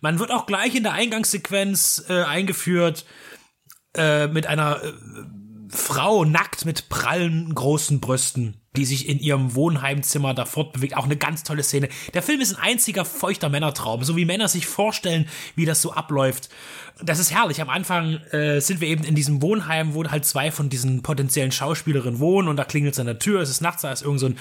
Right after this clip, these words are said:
junger Student dran, auch so ein Filmstudent oder sowas,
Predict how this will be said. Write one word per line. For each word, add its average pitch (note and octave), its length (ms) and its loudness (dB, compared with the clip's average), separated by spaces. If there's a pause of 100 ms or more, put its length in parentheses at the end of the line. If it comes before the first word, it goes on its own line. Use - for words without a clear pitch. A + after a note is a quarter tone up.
(300)
junger D3+ 300 2
Student D3+ 440 0
dran, C#3+ 120 -2
auch C3 80 -2
so C#3+ 100 2
ein C3 60 2
Filmstudent C#3+ 1120 0
oder B2+ 160 -2
sowas, C3 260 -2